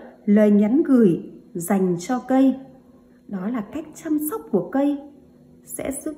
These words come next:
cho cây luôn luôn tươi tốt, xanh, tỏa bóng mát, hay cho nhiều quả, hay cho nhiều hoa để tạo ra hương thơm cho đời. Đấy chính là một dàn ý tả cây cối.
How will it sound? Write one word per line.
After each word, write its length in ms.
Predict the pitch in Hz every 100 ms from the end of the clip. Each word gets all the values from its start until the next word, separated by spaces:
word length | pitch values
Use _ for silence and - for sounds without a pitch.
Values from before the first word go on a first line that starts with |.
| -
cho 140 | 269
cây 300 | 262 262 262
luôn 280 | 254 277 269
luôn 360 | 285 285 269 - - - _ _
tươi 200 | 285 302 302
tốt, 440 | 381 466 - - _ _ _ _
xanh, 480 | - 294 285 277 - - _ _
tỏa 160 | 233 185
bóng 260 | 185 233 330
mát, 220 | 381 392 - - -
hay 220 | - 226 220
cho 140 | 277
nhiều 340 | 269 254 226 220
quả, 320 | 233 185 165 - - _
hay 180 | - 220
cho 180 | - 254
nhiều 420 | 240 226 208 196 - - -
hoa 320 | 285 311 330 320 - - -
để 80 |
tạo 320 | 160 214 - 175
ra 180 | 240
hương 260 | 247 269 262
thơm 220 | - 277
cho 180 | 262 285
đời. 260 | 247 220 226 - - - _ _ _ _ -
Đấy 340 | 185 196 254
chính 220 | - 214 262
là 140 | 214
một 160 | 175 196
dàn 380 | - 214 202 202
ý 280 | 208 247 392 - - - _
tả 300 | 208 190 151 -
cây 160 | 247 240 -
cối. 360 | 208 226 381